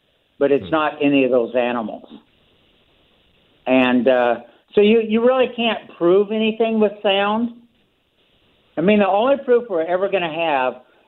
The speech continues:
Speaker 1: is if we have a body on a slab.
Speaker 2: Hmm.
Speaker 1: Uh, most people, m-, people don't wanna see that.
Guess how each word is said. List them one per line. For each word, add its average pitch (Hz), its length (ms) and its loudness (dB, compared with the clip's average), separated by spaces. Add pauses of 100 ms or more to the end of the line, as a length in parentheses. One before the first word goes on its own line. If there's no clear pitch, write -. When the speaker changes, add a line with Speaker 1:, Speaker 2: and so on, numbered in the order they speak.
Speaker 1:
is 156 180 0
if 156 160 0
we 165 200 2
have 156 180 2
a 135 80 0
body 139 460 0
on 131 160 -2
a 123 80 -8 (100)
slab. 120 480 -4 (640)
Speaker 2:
Hmm. - 120 -12
Speaker 1:
Uh, 120 280 -4
most 170 360 0
people, 170 320 0 (200)
m-, 165 320 -2
people 208 260 2
don't 185 240 0
wanna 151 340 0
see 170 280 2
that. 107 320 -2